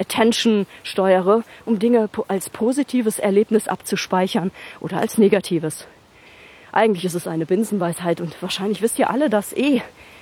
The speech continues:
Jeder nimmt ein und dieselbe Situation unterschiedlich wahr und speichert sie ab, entweder als Neutralzeit,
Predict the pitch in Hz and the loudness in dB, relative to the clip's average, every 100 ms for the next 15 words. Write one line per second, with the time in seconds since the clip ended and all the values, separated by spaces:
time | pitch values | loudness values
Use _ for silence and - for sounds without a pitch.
0 | - - - - 240 294 277 240 208 - | -20 -20 -20 -4 -2 2 4 4 4 2
1 | 185 233 202 175 175 180 226 202 190 190 | 2 2 2 0 2 2 2 2 0 0
2 | 175 - 170 180 170 185 180 175 170 220 | -4 -2 0 0 -4 -6 -6 -6 -2 -4
3 | - 160 151 - - - 151 - 180 180 | -4 -8 -8 -12 -14 -10 -10 -2 -2 0
4 | 185 - 196 220 - 190 180 196 165 147 | -2 2 2 2 -2 -6 -4 -4 -4 -6
5 | - 156 160 160 202 - 226 233 | -4 -4 -2 2 0 4 4 4